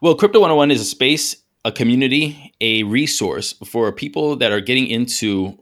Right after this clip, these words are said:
cryptocurrency to get the one oh ones on different topics. If it's lingo, if it's, you know, the technology, if it's the people, if it's the ideas, the, uh, the philosophies behind the crypto space,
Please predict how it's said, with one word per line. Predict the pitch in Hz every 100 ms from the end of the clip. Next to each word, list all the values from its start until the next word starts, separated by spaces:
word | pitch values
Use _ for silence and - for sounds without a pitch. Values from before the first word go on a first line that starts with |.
| -
cryptocurrency | 139 107 - 123 107 98 92 92
to | 101 92
get | 87 120 -
the | 98
one | 95 98
oh |
ones | 87 87 87 80 -
on | 104 107 104
different | 143 143
topics. | 143 135 - - - - - - 107
If | 101
it's | 104 101
lingo, | 107 127 127 127 123
if | 110 95
it's, | 110 104 -
you | 104
know, | 92 87
the | 98 98
technology, | 120 98 107 123 123 127
if | - -
it's | -
the | 104
people, | - - 123 127 127
if | - -
it's | 101 -
the | 104
ideas, | 98 90 98 110 113 113 113 -
the, | 104 101 95 95
uh, | - 95 87
the | 87
philosophies | - 101 117 123 - 85 85
behind | 85 98 104
the |
crypto | 95 170 117
space, | - - 92